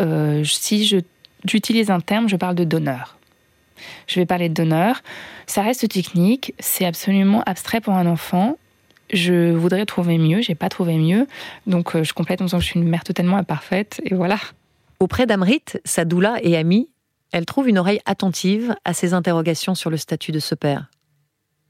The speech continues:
Speaker 2: Quand je suis venue chez elle, les deux femmes discutaient de la volonté d'Elia de trouver un terme plus poétique et adapté.
Speaker 1: Mais sur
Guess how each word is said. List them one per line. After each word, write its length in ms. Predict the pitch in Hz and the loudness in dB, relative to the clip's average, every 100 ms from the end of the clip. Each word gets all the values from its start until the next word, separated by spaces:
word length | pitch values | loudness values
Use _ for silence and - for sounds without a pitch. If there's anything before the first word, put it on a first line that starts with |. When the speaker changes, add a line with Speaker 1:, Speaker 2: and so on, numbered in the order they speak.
| _ | _
Speaker 2:
Quand 140 | - 185 | 0 2
je 80 | |
suis 160 | 196 240 | 2 4
venue 180 | 226 226 | 4 4
chez 140 | - | 4
elle, 240 | 180 254 233 | 2 2 2
les 80 | |
deux 160 | 180 196 | 2 2
femmes 240 | - 240 | 2 2
discutaient 400 | 214 196 196 233 | 4 2 -2 0
de 100 | 202 | 2
la 100 | 175 | 2
volonté 380 | 170 190 196 220 | 2 2 0 2
d'Elia 400 | 196 175 180 220 254 _ _ | 2 4 4 2 -4 _ _
de 80 | 190 | -4
trouver 280 | - 208 208 | 0 0 2
un 120 | 208 | 2
terme 240 | 226 220 | 2 0
plus 260 | 190 190 185 | 0 0 0
poétique 800 | - 240 214 - - - - - | 4 2 2 -2 -10 -10 -14 -2
et 140 | 180 | 0
adapté. 420 | 175 175 - 160 143 - | 2 0 -2 -6 -6 -8
Speaker 1:
Mais 120 | 190 | -8
sur 220 | 185 240 | -6 -6